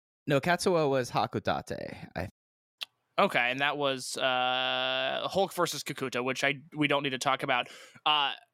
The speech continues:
Speaker 2: but real quick, because, uh, you are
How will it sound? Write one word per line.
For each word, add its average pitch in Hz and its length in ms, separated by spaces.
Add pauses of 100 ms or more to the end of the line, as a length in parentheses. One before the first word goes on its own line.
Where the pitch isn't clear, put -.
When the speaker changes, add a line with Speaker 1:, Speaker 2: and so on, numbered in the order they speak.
(480)
Speaker 2:
but 156 440 (640)
real 214 220
quick, 156 500
because, 147 440
uh, 139 200
you 175 260
are 135 440